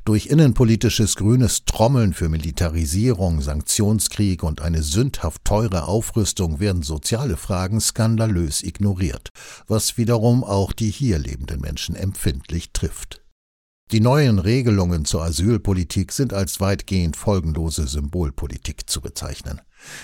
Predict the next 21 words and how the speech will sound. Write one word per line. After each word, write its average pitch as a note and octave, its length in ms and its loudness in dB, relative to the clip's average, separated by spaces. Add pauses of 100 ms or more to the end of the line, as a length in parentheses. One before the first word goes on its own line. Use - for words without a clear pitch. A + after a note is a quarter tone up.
Hier A#2 180 2
soll A#2+ 180 6
die A2 140 2
aktuelle A#2 500 0
begleitende F#2+ 720 0
Debatte F2 480 -2
dazu F2 380 -4
betrachtet D#2+ 640 -4
werden F#2 300 0 (300)
und A#2 120 2
vor A2+ 180 2
allem A#2+ 200 4
die G2+ 140 0
unvereinbaren G#2 920 2
doppelten F#2+ 400 0
Standards G2+ 680 0
der F#2 140 0
Grünen G#2 480 2
bei D2 120 -4
dem - 200 -10
Thema. - 440 -8